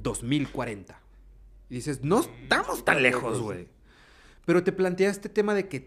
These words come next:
Speaker 1: todo está allá adentro y lo que vale es allá adentro, güey. Entonces,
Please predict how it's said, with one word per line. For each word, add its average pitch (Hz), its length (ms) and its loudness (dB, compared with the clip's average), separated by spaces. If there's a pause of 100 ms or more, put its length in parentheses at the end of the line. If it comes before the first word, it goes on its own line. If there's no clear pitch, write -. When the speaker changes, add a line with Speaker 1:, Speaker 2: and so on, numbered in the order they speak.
(160)
Speaker 1:
todo 208 320 2
está 226 260 -4
allá 202 160 0
adentro 180 460 -4 (460)
y 135 120 -2
lo 139 160 2
que 139 140 -2
vale 165 400 2
es 147 240 -6 (160)
allá 107 220 -10
adentro, 127 400 -4
güey. 80 180 -12 (720)
Entonces, 131 420 -8